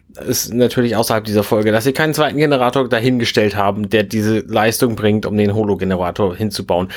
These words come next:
Dass sie nicht mal irgendwie eine Decke davor gest-, ge-,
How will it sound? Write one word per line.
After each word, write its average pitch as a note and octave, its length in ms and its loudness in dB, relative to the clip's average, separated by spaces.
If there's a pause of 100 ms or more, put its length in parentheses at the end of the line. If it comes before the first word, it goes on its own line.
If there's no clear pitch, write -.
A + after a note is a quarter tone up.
(140)
Dass C#3 180 0
sie D3+ 80 2
nicht D3+ 200 0
mal C#3+ 200 2
irgendwie C3 260 0
eine B2 140 4
Decke C#3+ 480 0
davor A#2+ 540 2
gest-, - 260 -2 (240)
ge-, G#2 480 -10